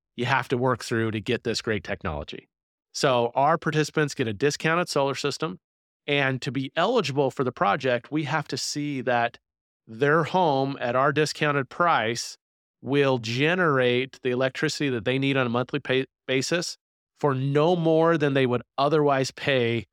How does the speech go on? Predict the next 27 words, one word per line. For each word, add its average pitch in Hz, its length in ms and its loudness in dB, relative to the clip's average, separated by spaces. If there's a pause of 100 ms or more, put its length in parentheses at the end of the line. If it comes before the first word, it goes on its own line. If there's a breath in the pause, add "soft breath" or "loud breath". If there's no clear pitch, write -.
(160)
to - 100 -6
rent 143 340 0
their 143 80 -2
electricity 127 520 -2
from 120 160 -6
the 117 40 -4
utility 120 360 -2
company 113 420 -6
during 123 320 -2
the 117 60 -4
early 113 240 0
years 104 200 -2
of 95 40 -12
the 104 60 -4
mortgage. 92 480 -10 (360)
So 131 480 0
when 139 180 -2
a 127 60 0
home 175 220 2
is 208 100 0
eligible, 160 440 2
which 143 280 -2
most 127 400 -2
are, 156 280 2 (320)
but 120 140 -2
some 147 220 0
aren't, 139 340 0